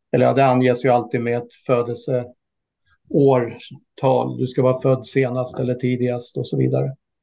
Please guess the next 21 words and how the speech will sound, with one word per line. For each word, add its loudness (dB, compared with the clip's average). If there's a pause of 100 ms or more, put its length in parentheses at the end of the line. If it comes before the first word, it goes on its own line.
(340)
Så 0
det 2
är 4
ju 0 (680)
tydligare 2
styrt -2
idag 0
att -6
inte -4
ha -2
med -4 (760)
Peter -2
Ingves 0
i -4
ett -8
lärlingslopp -4 (240)
utifrån 0
hur 0
proppen -2
är 0
skriven. -4